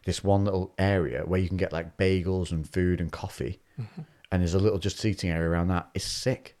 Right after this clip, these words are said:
Speaker 2: Yeah.
Speaker 1: Every time I go, I get something.
Speaker 2: Nice.
Speaker 1: And it's a great thing. You can just,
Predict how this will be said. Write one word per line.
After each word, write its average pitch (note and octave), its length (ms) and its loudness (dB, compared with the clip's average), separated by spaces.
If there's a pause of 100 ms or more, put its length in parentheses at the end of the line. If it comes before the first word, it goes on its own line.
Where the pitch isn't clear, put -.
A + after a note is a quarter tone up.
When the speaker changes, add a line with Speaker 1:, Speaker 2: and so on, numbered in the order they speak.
Speaker 2:
Yeah. B2 200 -4 (200)
Speaker 1:
Every A2 160 2
time A2 160 2
I A2 40 2
go, B2+ 140 0
I A#2 40 0
get A#2 120 -2
something. D#2 240 -6 (380)
Speaker 2:
Nice. B2+ 280 -2 (100)
Speaker 1:
And A#2 140 0
it's F#2+ 100 -2
a - 20 -4
great A#2+ 280 6
thing. A2+ 160 4
You G#2+ 80 4
can A2+ 80 0
just, G#2 100 -8